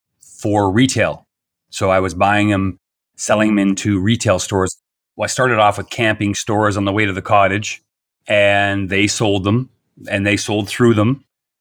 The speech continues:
And then Roots, Canada, Northern Reflections, I think at the end of it, we had, like, a thousand stores selling this little squeeze flashlight. It was all one S K U. So that's how I got into this industry, because I was selling a ton of Presolite flashlights,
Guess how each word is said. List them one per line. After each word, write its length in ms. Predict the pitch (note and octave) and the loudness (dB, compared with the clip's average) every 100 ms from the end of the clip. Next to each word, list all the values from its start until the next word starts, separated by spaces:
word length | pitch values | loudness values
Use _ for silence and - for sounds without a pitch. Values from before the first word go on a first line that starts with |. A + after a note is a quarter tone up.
| _ | _
And 220 | G#3 G3+ G3 | -4 -2 2
then 640 | G#3 G3+ G3+ G3+ G3+ G3 - _ _ _ _ _ - | 2 2 0 -2 -4 -6 -12 _ _ _ _ _ -10
Roots, 760 | F2+ C#3 D#3 D#3 - - - _ _ _ _ | 0 2 2 -2 -6 -6 -12 _ _ _ _
Canada, 600 | - B2 B2 B2 B2 B2 A#2 | -8 -2 0 2 2 2 0
Northern 320 | G#2+ B2+ A#2+ | 0 0 2
Reflections, 720 | A#2+ A2+ A#2+ A#2 - A#2 A2+ - _ - | 0 0 0 0 -2 -2 -2 -6 _ -4
I 80 | |
think 180 | G#2+ C3 | 0 0
at 140 | A2 - | -2 -4
the 120 | G2+ | 0
end 160 | A2+ | 2
of 80 | A#2 | 2
it, 220 | G#2 - | -2 -6
we 80 | G2+ | -2
had, 160 | G2+ G2+ | 0 0
like, 160 | G2 | 0
a 60 | F#2 | -2
thousand 460 | - A2 G#2+ G2 G2+ | 0 2 2 0 -4
stores 460 | - A2 G#2 F2+ - _ - | -2 0 2 0 -8 _ -12
selling 760 | - - A#2+ A#2 G#2 G2+ G2+ G#2+ _ - | -6 -2 0 2 2 0 -4 -8 _ -6
this 240 | G#2 - | -4 -2
little 160 | A#2 G#2 | -2 -2
squeeze 400 | - - A#2 G2+ | -4 -4 -2 -2
flashlight. 460 | A#2 A2+ - G2 | 0 0 0 -4
It 60 | F#2 | -4
was 120 | F2 | -2
all 260 | G2+ G#2+ G#2+ | 2 2 2
one 220 | G#2+ G#2 | 0 0
S 140 | G2 | -2
K 160 | - A#2 | -2 2
U. 240 | G#2+ E2+ - _ _ _ | 2 0 -6 _ _ _
So 480 | - - G#2+ G#2 G2+ | -10 0 2 2 -2
that's 280 | G2 C3+ D3+ | 0 0 0
how 200 | C#3+ D3 | 0 0
I 80 | C#3+ | 0
got 340 | C#3 C#3 - | 0 0 -2
into 160 | - C3 | -2 0
this 160 | C3 | 0
industry, 340 | C#3 D3+ D#3 A2 | 2 0 0 -2
because 300 | G2 G2+ G2+ | -4 -4 0
I 80 | G#2 | 0
was 160 | G#2+ | 0
selling 260 | - A2+ A#2+ | 0 0 2
a 40 | G#2+ | 0
ton 220 | A#2+ A#2+ | 0 -2
of 100 | A2+ | 0
Presolite 480 | C3 A#2+ A2+ A2 - | -2 -2 0 -2 0
flashlights, 720 | A#2 A#2+ - G2 A#2 - | 2 2 2 0 -2 -6